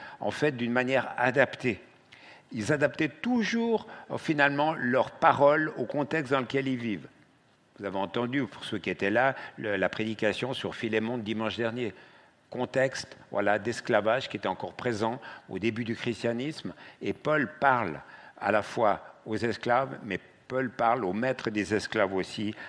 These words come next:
en donnant, euh, des paroles claires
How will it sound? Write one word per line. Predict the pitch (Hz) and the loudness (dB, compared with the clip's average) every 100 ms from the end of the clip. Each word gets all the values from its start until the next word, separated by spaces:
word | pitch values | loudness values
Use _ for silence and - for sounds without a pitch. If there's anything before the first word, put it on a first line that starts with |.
| - - | -16 -12
en | 101 101 | -6 0
donnant, | 113 107 107 - - - _ _ _ _ - | 2 2 -2 -8 -18 -20 _ _ _ _ -8
euh, | 92 90 | -4 -2
des | 90 101 | -2 0
paroles | 110 95 104 87 - - _ - | 2 4 2 0 -4 -16 _ -4
claires | 117 113 87 - | 0 2 0 -4